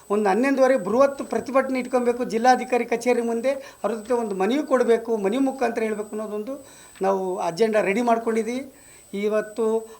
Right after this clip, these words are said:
ಅವರು ಇಷ್ಟರೊಳಗೆ ಅವರು ಕ್ಷಮೆಯಾಚನೆ ಮಾಡಬೇಕು. ಈ ಜನಾಂಗ, ಕೊರಚ ಜನಾಂಗಕ್ಕೆ ನಾ ಹೇಳಿಕೆ ಕೊಟ್ಟಿದ್ದು ತಪ್ಪಿದೆ. ಈ ಜನಾಂಗ ಹಿಂದುಳಿದರೆ, ಆರ್ಥಿಕವಾಗಿ ಹಿಂದುಳಿದರೆ, ಈ ನಂದಿಗೂಡಿನಂತೆ ಇದ್ದಾರೆ, ಇವರು ಕಳ್ಳರು ಅಂತ ಹಣಪಟ್ಟಿ ಪಡ್ಕೊಂಡಿದ್ದಾರೆ.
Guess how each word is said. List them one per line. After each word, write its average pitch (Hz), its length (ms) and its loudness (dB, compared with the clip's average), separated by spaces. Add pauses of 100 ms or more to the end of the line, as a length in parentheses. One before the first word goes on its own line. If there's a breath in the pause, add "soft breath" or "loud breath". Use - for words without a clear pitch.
ಅವರು 208 380 2
ಇಷ್ಟರೊಳಗೆ 220 640 2
ಅವರು 262 300 6
ಕ್ಷಮೆಯಾಚನೆ 254 560 4
ಮಾಡಬೇಕು. 214 400 0
ಈ 220 80 -6
ಜನಾಂಗ, 214 340 -2
ಕೊರಚ 226 320 -2
ಜನಾಂಗಕ್ಕೆ 233 480 -2
ನಾ 220 120 -2
ಹೇಳಿಕೆ 233 760 -2
ಕೊಟ್ಟಿದ್ದು 233 360 0
ತಪ್ಪಿದೆ. 254 460 4
ಈ 240 220 0
ಜನಾಂಗ 226 480 2 (400 loud breath)
ಹಿಂದುಳಿದರೆ, 269 920 4
ಆರ್ಥಿಕವಾಗಿ 254 580 6
ಹಿಂದುಳಿದರೆ, 269 420 4
ಈ 214 60 0
ನಂದಿಗೂಡಿನಂತೆ 254 880 0
ಇದ್ದಾರೆ, 247 200 2
ಇವರು 240 200 -2
ಕಳ್ಳರು 226 340 0
ಅಂತ 247 120 -4
ಹಣಪಟ್ಟಿ 247 400 0
ಪಡ್ಕೊಂಡಿದ್ದಾರೆ. 254 840 -4